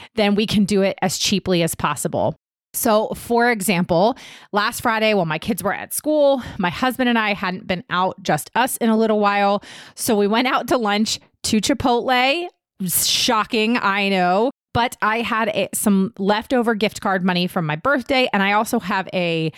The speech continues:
metric ton of Chipotle app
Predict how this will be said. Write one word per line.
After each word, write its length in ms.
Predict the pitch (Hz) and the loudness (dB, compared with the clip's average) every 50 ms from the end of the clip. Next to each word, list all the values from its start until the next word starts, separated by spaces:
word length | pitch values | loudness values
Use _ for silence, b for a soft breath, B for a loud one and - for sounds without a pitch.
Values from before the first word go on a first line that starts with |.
| B B B B B B B | B B B B B B B
metric 640 | 190 190 202 226 262 277 - - - 240 - - - | 0 2 2 2 2 0 0 0 -2 -2 -2 -4 -6
ton 440 | - - 220 196 175 170 170 170 170 - - | -4 0 0 2 2 2 0 0 -2 -2 0
of 300 | 170 170 165 165 165 - | 0 2 2 2 2 0
Chipotle 640 | - 220 - - - 208 190 - 180 202 190 190 - - - | -2 -2 0 2 2 2 2 2 2 2 2 2 0 -4 -6
app 300 | 156 160 160 180 - | -4 -4 -2 -2 -4